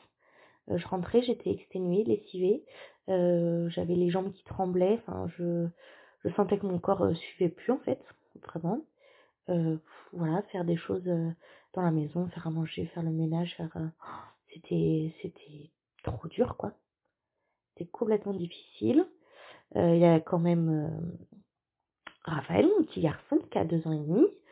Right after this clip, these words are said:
euh, qui demande sa maman, qui veut jouer, qui veut manger, qui, qui veut faire plein de choses.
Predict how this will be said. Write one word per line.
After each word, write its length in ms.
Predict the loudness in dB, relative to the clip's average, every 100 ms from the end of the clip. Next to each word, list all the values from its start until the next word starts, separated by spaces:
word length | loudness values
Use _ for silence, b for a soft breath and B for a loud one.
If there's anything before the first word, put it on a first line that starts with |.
| B B B B -2
euh, 140 | 0
qui 220 | 0 -8
demande 600 | -2 0 2 2 4 2 0
sa 60 | 0
maman, 540 | 4 4 4 2 2
qui 160 | -4 0
veut 100 | 0
jouer, 360 | 4 8 8
qui 120 | 6 -2
veut 100 | 0
manger, 600 | 0 0 4 6 4 2
qui, 380 | -2 0 0 -4 B B B B B B B B _
qui 160 | -6 -2
veut 80 | 0
faire 200 | -2 0
plein 160 | 4 4
de 100 | 6
choses. 540 | 12 12 12 8 4